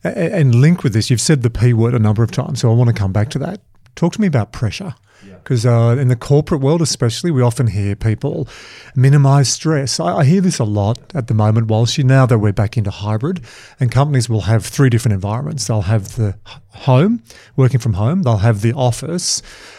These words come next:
Speaker 1: and then they'll have a hub sometimes in between. And it's hard 'cause people are, are changing their brain pathways. Like, am I at work? Am I at home? Do I wear pants?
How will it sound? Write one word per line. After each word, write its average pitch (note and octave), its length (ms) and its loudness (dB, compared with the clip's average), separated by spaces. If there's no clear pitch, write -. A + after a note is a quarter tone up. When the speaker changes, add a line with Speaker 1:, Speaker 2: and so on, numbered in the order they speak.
Speaker 1:
and A#2+ 120 0
then A#2+ 80 4
they'll A2 120 2
have A2+ 160 2
a A2 40 0
hub G#2+ 580 -4
sometimes A2 440 0
in G2+ 80 -2
between. D#3 520 -4
And C#3 80 4
it's B2 100 0
hard D#3 540 -2
'cause B2+ 120 -2
people D3 320 0
are, G#2 140 2
are C#3 140 -2
changing C#3 540 2
their G#2 100 0
brain A2 420 0
pathways. A2+ 680 -4
Like, A#2+ 180 0
am C3+ 180 4
I B2+ 140 4
at B2+ 140 0
work? C3 260 0
Am A2 160 2
I A#2+ 120 4
at A2+ 60 0
home? A#2+ 240 2
Do A2 160 0
I A#2+ 80 2
wear C3 200 2
pants? E3 480 -2